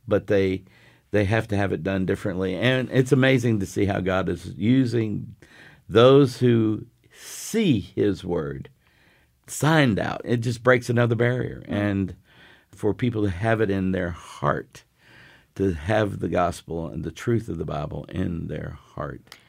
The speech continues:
Speaker 2: And
Speaker 1: makes a
Speaker 2: linguists
Speaker 1: difference.
Speaker 2: talk about your heart language being the best way to get the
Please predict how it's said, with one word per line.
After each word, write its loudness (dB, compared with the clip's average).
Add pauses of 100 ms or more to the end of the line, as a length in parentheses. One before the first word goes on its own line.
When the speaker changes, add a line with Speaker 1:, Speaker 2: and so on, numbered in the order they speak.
Speaker 2:
And -8
Speaker 1:
makes -4
a -10
Speaker 2:
linguists -8
Speaker 1:
difference. -16
Speaker 2:
talk 0
about -8
your -6
heart -2
language -8
being -8
the -10
best -8
way -6
to -12
get -12
the -12